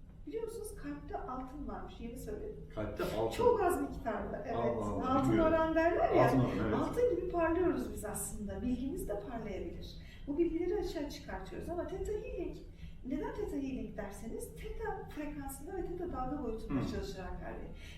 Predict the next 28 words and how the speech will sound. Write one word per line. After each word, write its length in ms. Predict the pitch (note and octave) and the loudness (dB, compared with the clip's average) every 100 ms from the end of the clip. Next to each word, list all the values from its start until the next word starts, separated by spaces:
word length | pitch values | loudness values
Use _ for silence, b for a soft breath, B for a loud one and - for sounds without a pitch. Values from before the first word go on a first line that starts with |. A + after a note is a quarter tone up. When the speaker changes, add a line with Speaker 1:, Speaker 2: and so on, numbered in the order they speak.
| - | -6
Speaker 1:
Theta 260 | F#4 A#4+ - | -4 -2 -2
dalga 360 | D#4 D#4+ A4 | -2 -2 0
boyutu 380 | E4+ D4+ D4+ C5 | 2 2 0 -2
da 180 | D4+ - - B B - | -2 -2 -6 B B -2
bu 180 | F4 D#4+ | 0 2
uyur 240 | E4 C5 | 0 2
uyanıklık 500 | A4 F#4+ F4+ F4+ F#4 - | 2 2 2 0 -2 -2
halinde, 640 | D#4+ D#4 D#4+ E4 E4 C#4+ C4 - | -2 0 0 -2 -2 -2 -2 -4
hiç 180 | - F#4+ E4+ | -4 -2 0
lucid 360 | F4 G#4 G4+ | 0 -2 -2
rüya 200 | F4 D#4+ | 0 2
gördünüz 540 | D4+ D4 C4+ - A4 G#4+ | 0 0 -2 -2 -2 -2
mü 100 | C#4 | -2
siz? 300 | - - - B B - - | -4 -4 -4 B B -4 -4
"Ay, 220 | E4 D#4+ | -4 -2
içim 240 | C#4+ F#4 F4+ | -2 -2 -2
gidiyor 320 | C4+ C#4+ C#4 | 0 0 0
gibi 160 | - | -2
zannettim, 500 | B3+ C#4 C#4 C4 - | -4 -4 -4 -6 -10
işte 200 | C#4+ - | -10 -6
yarınki 360 | D4+ D#4 - - | -4 -4 -4 -6
işimle 300 | - D#3+ C#4+ | -6 -6 -6
ilgili 220 | C#4 - B3+ | -6 -4 -4
bir 40 | |
şey 200 | - D4 | -4 -4
gördüm." 300 | B3 A3 A3 | -2 -2 -2
ya 100 | B3+ | -2
da 160 | C4+ C#4 | -2 -2